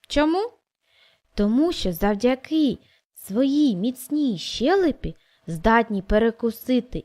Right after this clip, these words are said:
і крокодила, і човен. Бегемот дуже агресивна тварина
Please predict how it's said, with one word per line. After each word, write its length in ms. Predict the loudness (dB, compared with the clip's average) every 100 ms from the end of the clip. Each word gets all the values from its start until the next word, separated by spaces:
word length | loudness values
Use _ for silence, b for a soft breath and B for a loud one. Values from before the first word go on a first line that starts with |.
| -2
і 120 | 0
крокодила, 1160 | 0 -2 -6 -6 -8 -6 0 2 4 2 0 -4 -8 -2
і 300 | 2 2 0 _
човен. 920 | -12 -6 0 4 6 6 6 2 -4 -8 _ _ _ _ _ _ _ _ _ -2
Бегемот 580 | 4 6 6 4 2 0 _ -8
дуже 340 | 2 4 8
агресивна 720 | 6 6 2 2 2 4 2 0
тварина 600 | 2 4 4 0 -2